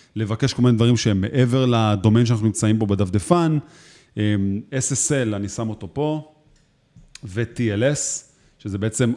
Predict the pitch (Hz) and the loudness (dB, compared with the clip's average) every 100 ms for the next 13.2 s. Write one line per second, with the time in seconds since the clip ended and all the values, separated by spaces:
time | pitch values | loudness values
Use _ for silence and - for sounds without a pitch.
0 | - 104 101 110 113 - 120 117 107 101 | -4 -8 -6 -6 -8 -6 -2 -2 -6 -12
1 | 101 - 101 104 98 90 92 92 92 90 | -14 -14 -10 -8 -6 -8 -8 -8 -8 -10
2 | - 95 95 92 98 110 117 - 104 107 | -6 -6 -6 -8 -6 0 0 0 -2 -2
3 | - 104 104 107 - - 120 127 127 104 | 0 -2 -2 -2 -2 0 2 4 2 -2
4 | 98 - 135 117 - - - - 107 127 | -10 -6 0 0 -2 -10 -20 -14 0 2
5 | 135 120 110 107 131 120 110 120 120 - | 2 0 -2 0 2 2 2 2 0 0
6 | 113 110 113 - 113 107 107 110 104 98 | 0 0 0 0 2 2 4 4 2 0
7 | 92 90 85 82 _ - _ 98 92 85 | -2 -4 -6 -8 _ -20 _ -4 -2 -2
8 | 85 82 85 - 107 107 151 160 156 147 | -4 -6 -6 0 2 2 0 0 0 2
9 | 156 151 151 151 139 135 - 135 147 147 | 2 2 2 0 2 0 0 0 0 0
10 | 143 - - - 139 160 156 147 139 147 | -2 -8 -20 0 2 2 0 0 2 4
11 | 151 - 110 110 110 127 110 110 110 110 | 2 2 2 4 4 2 2 4 6 6
12 | 104 101 - 95 90 - - 120 135 131 | 4 2 2 0 2 -2 2 4 4 0
13 | - - | -4 -6